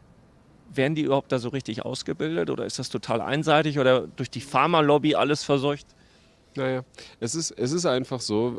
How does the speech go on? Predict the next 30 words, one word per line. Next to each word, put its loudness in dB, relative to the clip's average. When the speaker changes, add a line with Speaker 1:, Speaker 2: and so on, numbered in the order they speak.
Speaker 2:
ähm, 0
ich -2
hab -6
selber 2
noch 0
mal 2
meine, 2
ähm, 2
Bücher 0
Mikrobiologie 0
und 0
Ähnliches -2
noch 0
mal -2
gecheckt. -2
Was -2
steht -2
denn 0
da 2
eigentlich -2
drin? -2
Und -2
man 0
muss -4
sagen, -4
ho, -2
die, -2
die -2
Grundlagen 2
wer-, 2